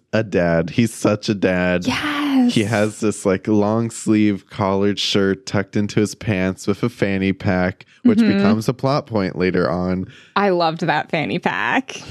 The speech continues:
Speaker 1: It's <laughs> so good. I love this entire look. You don't expect anything out of him.
Speaker 2: No, you don't. He, 'cause he's just, he's,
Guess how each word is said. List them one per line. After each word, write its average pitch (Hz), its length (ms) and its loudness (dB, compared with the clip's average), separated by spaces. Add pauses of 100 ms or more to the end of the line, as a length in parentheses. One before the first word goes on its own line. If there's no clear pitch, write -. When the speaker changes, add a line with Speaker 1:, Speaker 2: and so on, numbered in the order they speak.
Speaker 1:
It's 139 220 0
<laughs> - 380 -6
so 123 340 2
good. 104 500 2
I 113 120 2
love 101 340 2
this 110 180 -2
entire 92 360 -2
look. 95 260 0
You 120 60 6
don't 139 240 0
expect - 580 -2
anything 110 460 0
out 90 220 0
of - 160 -4
him. - 380 -10 (260)
Speaker 2:
No, 226 420 4
you 202 180 4
don't. 240 600 0 (400)
He, - 240 -4
'cause 330 240 0
he's 320 240 2
just, - 400 0
he's, 285 300 0